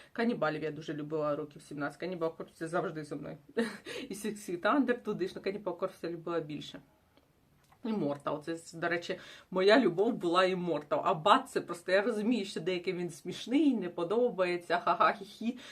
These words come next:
Але для мене він був кльовий. І нічого вони не смішні, в них прикольна музика. І в нього кльовий вокал. Так от. Потім період Нірвани у мене пройшов, і я вже почала слухати знову все так далі.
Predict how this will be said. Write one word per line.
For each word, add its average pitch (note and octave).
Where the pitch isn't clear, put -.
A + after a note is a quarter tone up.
Але F3+
для E3
мене A#3
він G#3
був F#3
кльовий. E3
І -
нічого G3
вони F#3+
не G3+
смішні, E3+
в D3+
них E3
прикольна F3+
музика. D#3
І E3+
в F3+
нього F#3
кльовий F#3
вокал. D#3
Так G3+
от. D3+
Потім C4
період G3
Нірвани G3+
у A#3
мене C4
пройшов, D#4
і A#3
я A#3+
вже A#3+
почала F#3+
слухати F3
знову E3
все -
так -
далі. C#4